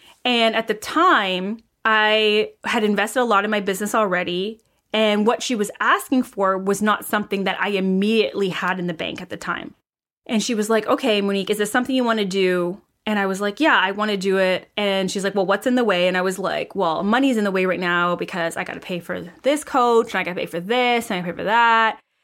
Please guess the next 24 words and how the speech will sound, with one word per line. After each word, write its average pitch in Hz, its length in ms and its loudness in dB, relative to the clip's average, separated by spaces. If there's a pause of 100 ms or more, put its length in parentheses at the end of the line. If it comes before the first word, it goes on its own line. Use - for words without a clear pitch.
(120)
And 208 80 -2
I - 20 0
was 190 60 -2
going 190 140 2
on 302 200 6
and 339 120 4
on 302 120 8
and 269 120 4
on 233 140 4
and 208 100 2
on. 180 340 0 (260)
And 226 120 -2
she 294 100 0
just 403 260 0
was, 370 140 2
like, 294 220 2
very 226 340 2
calmly 220 400 2
sad. 185 340 -2
She 190 120 -8
was 208 180 -4
like, 208 300 -4 (580)
"Totally 269 380 0
fair. 190 520 0